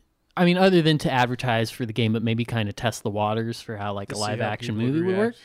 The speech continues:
Speaker 2: react. Yeah.
Speaker 1: Uh, but it just ended up not going anywhere for whatever reason.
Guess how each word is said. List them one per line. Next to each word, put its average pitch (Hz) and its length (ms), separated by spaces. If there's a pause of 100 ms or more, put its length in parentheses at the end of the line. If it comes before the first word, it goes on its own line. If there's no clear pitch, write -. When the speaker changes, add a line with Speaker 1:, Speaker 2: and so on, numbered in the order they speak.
(120)
Speaker 2:
react. 110 300
Yeah. 123 80 (100)
Speaker 1:
Uh, 107 360 (100)
but 110 400
it 139 480
just 147 320
ended 143 240
up 131 120
not 120 280
going 110 320
anywhere 123 460
for 120 180
whatever 120 420
reason. 120 600